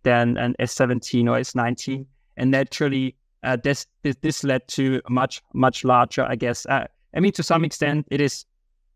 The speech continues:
I think it is also fair to assume that those devices were still running.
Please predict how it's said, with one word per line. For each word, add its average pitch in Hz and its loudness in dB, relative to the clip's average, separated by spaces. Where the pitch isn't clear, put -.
I 135 0
think 139 0
it 135 0
is - -2
also 135 0
fair 135 2
to 135 -2
assume 131 0
that 127 -2
those 131 2
devices 123 0
were 131 2
still 123 0
running. 127 2